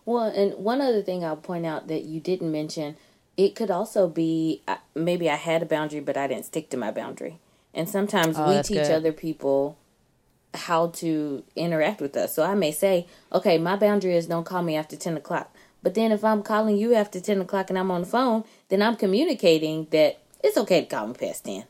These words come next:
Speaker 1: Like, I said that was my
Speaker 2: Mm-hmm.
Speaker 1: boundary, but we, we be a little loosey-goosey with it. And,
Speaker 2: Mm-hmm.
Speaker 1: and, and so sometimes people struggle with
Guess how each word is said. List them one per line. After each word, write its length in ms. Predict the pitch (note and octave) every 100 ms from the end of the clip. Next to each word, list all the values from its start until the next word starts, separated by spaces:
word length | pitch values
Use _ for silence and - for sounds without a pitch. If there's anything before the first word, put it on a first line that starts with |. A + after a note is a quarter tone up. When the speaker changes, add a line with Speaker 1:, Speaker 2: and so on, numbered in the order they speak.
| _
Speaker 1:
Like, 260 | B2 G#2 - _ - - A3
I 100 | C4+
said 220 | C4+ C4+
that 140 | C4+
was 80 | B3+
my 60 | B3
Speaker 2:
Mm-hmm. 100 | B3
Speaker 1:
boundary, 320 | B3 A#3+ B3
but 320 | G#3+ F#3 G3+ _ _ _
we, 300 | G3 G#3 -
we 220 | F#3+ B3
be 180 | F#3+ E3+
a 60 | D3
little 200 | C#3 C#3
loosey-goosey 540 | C3+ A2+ A2 - D2+
with 120 | B1+ -
it. 60 | _ _ _ _ _ -
And, 420 | E3+ D#3+ D#3 D#3
Speaker 2:
Mm-hmm. 300 | F3+ E3+ E3
Speaker 1:
and, 280 | E3+ E3+ - -
and 160 | E3+ E3
so 140 | E3
sometimes 440 | E3 G3 G3 E3
people 560 | - F#3 - D3 C#3+ -
struggle 520 | - - D#3+ D#3+ C#3+
with 340 | C3+ B2+ C3+